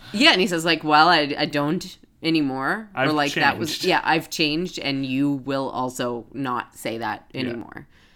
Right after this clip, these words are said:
Speaker 1: Um, in my presence or anywhere else."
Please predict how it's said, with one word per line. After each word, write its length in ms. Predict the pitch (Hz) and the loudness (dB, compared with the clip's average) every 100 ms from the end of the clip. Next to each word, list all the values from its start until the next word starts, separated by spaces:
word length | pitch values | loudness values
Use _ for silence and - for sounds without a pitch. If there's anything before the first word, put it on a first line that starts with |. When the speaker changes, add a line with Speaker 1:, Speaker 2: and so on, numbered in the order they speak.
| - _ | -20 _
Speaker 1:
Um, 520 | 139 135 131 127 123 127 - - | -2 -2 -2 -6 -8 -12 -20 -6
in 140 | 160 151 | 0 2
my 180 | 151 156 | 4 2
presence 540 | 156 139 139 139 - _ - | 2 0 0 -4 -6 _ -4
or 180 | 156 147 | 0 0
anywhere 340 | 139 127 110 - | 0 -2 -6 -6
else." 280 | - - | -10 -12